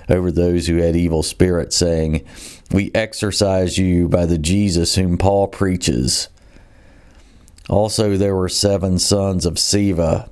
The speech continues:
a Jewish chief priest, who did so. And the evil spirit answered and said, "Jesus I know, and Paul I know,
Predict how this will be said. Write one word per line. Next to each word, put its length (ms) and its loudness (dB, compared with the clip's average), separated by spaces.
a 100 0
Jewish 540 0
chief 420 0
priest, 440 0
who 140 2
did 280 0
so. 520 -2
And 200 0
the 120 0
evil 280 0
spirit 500 2
answered 400 -2
and 160 0
said, 320 0
"Jesus 540 0
I 180 0
know, 600 -2
and 200 2
Paul 380 2
I 160 0
know, 540 2